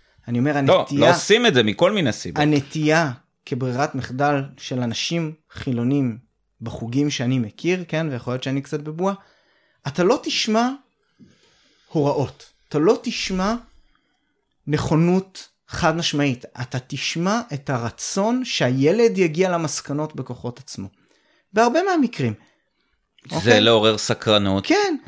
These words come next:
Speaker 1: רגע.
Speaker 2: וזה לא עושים, לא
Speaker 1: אני
Speaker 2: בבית
Speaker 1: רק אומר,
Speaker 2: ספר בהרבה מקרים,
Speaker 1: אני, אני
Speaker 2: ולא
Speaker 1: מסכים.
Speaker 2: בבית.
Speaker 1: אני אומר,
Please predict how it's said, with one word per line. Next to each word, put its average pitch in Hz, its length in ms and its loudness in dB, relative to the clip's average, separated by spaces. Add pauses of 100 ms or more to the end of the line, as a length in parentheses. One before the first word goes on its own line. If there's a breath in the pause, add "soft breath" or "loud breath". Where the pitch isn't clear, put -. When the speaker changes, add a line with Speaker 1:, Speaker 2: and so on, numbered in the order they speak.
(120)
Speaker 1:
רגע. 277 240 2
Speaker 2:
וזה 127 200 6
לא 127 140 6
עושים, 123 300 2
לא 117 100 8
Speaker 1:
אני 139 80 8
Speaker 2:
בבית 220 160 6
Speaker 1:
רק 185 100 0
אומר, 262 160 6
Speaker 2:
ספר 117 180 2
בהרבה 113 340 6
מקרים, 110 360 2
Speaker 1:
אני, 190 220 4
אני 180 140 2
Speaker 2:
ולא 185 80 2
Speaker 1:
מסכים. 127 300 6
Speaker 2:
בבית. 147 520 2
Speaker 1:
אני 135 160 0
אומר, 165 220 0